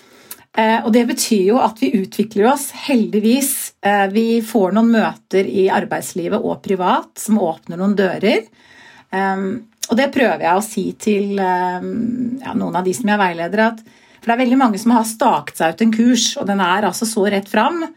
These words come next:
eh, og, eh, de evner ikke til å løfte haka litt grann for å se om det er noe annet som kan, ja, kan gi noen muligheter da.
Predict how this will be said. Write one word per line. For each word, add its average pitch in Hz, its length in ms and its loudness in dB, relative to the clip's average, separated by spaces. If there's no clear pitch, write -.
eh, 196 420 0
og, 208 540 2
eh, - 280 -4
de 233 220 0
evner 185 400 -2
ikke - 260 -6
til 226 80 -2
å 226 300 -2
løfte 233 320 0
haka - 340 -2
litt 214 180 -2
grann 190 360 0
for 233 120 -4
å 208 220 0
se - 340 -4
om 185 180 -4
det 196 100 0
er 156 180 -2
noe 185 180 0
annet 135 220 -2
som 190 140 -6
kan, 170 380 -4
ja, - 140 -8
kan 233 180 2
gi 196 160 0
noen 208 160 4
muligheter 180 420 0
da. 196 180 0